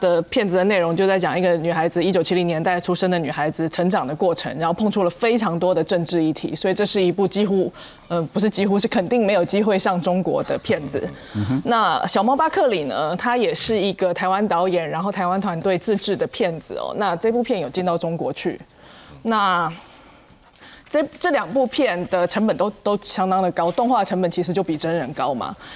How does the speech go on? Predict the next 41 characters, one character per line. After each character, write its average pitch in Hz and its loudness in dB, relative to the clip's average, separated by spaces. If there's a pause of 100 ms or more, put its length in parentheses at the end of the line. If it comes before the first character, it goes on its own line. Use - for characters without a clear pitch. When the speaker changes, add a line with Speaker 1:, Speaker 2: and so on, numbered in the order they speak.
(240)
Speaker 1:
那 247 0 (180)
根 320 2
据 339 4
我 185 4
事 262 0
后 262 2
的 190 2
了 180 2
解， 208 0
这 226 0
两 175 0
部 220 0
片 220 0
的 180 2
票 185 0
房 160 -4
有 156 -4
差 180 -2
异。 185 0 (420)
小 - -4
猫 254 2
巴 349 2
克 370 2
里 233 4
其 185 -4
实 190 2
在 226 2
台 185 0
湾 190 2 (460)
没 214 0
有 240 4
很 233 0
多， 180 2
呃， 190 0
没 196 2
有 247 2
很 190 0
多 185 2
厅 202 0
在 185 2
放， 175 -2